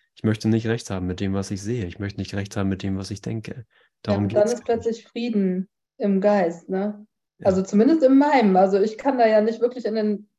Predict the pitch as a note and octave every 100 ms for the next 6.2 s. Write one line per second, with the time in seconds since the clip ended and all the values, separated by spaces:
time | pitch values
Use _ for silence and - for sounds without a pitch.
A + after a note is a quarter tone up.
0 | _ _ _ _ - G#3 A3 A#3 A3+ A#3
1 | A#3 G#3 G#3+ G#3+ F#3+ - - - - A#3
2 | - B3+ - A#3+ C#4+ C4+ C#4 - C#4+ -
3 | C4 - _ - - _ B3 D4+ E4+ G3+
4 | G3+ G3 G3 G#3 A3 G#3+ G#3+ B3+ C#4 -
5 | B3+ - A#3 A#3 C#4+ - G3 F#3+ F3+ F3
6 | G#3